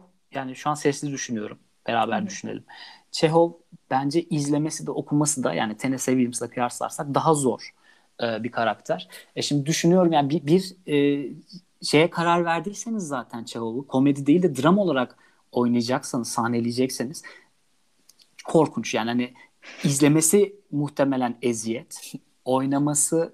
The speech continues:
Speaker 1: yani belki ze-, aktörler, işte aktrisler keyif alıyor olabilir, bilmiyorum. Ama ya bence gerçek bir eziyet. Çünkü kelimeler, kelimeler ve kelimeler. Yani hani
Speaker 2: Hmm.
Speaker 1: aksiyon yok. O en başta senin söylediğin gibi.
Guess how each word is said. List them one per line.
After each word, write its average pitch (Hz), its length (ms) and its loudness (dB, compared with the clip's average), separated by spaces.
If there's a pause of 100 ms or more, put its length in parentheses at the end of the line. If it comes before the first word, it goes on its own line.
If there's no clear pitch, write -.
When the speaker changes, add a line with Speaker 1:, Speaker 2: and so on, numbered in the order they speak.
Speaker 1:
yani 117 180 0
belki 123 220 0
ze-, 127 160 -4 (260)
aktörler, 117 720 -4
işte 113 340 -4
aktrisler 117 500 -2 (240)
keyif 123 280 0
alıyor 123 200 2
olabilir, 117 400 0
bilmiyorum. 127 400 0 (500)
Ama 175 180 4
ya 185 140 2
bence 175 220 2
gerçek 160 420 0
bir - 100 -2
eziyet. 117 440 -2
Çünkü 190 300 -6
kelimeler, 156 640 0
kelimeler 143 540 -4
ve 143 80 -4
kelimeler. 117 500 -2
Yani 107 200 -2
hani 120 120 -4
Speaker 2:
Hmm. 214 160 4
Speaker 1:
aksiyon 170 300 0
yok. 185 440 0
O 127 140 0
en 127 160 2
başta 127 240 0
senin 123 180 -6
söylediğin 117 460 -2
gibi. 113 200 -6